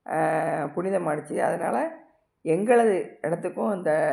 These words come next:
நீர், கங்கை நீர்ல கொஞ்சம் கொடுங்க அப்படின்னு சொல்லி கேட்கும் பொழுது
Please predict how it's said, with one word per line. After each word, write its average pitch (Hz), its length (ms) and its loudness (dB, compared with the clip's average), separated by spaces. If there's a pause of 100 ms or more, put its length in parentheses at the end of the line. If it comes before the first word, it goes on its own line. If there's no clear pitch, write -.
(640)
நீர், 175 520 -4
கங்கை 165 320 -4
நீர்ல 160 260 0
கொஞ்சம் 151 280 -2
கொடுங்க 160 360 0
அப்படின்னு 147 160 -8
சொல்லி 139 180 -4
கேட்கும் 147 360 -6
பொழுது 156 480 -6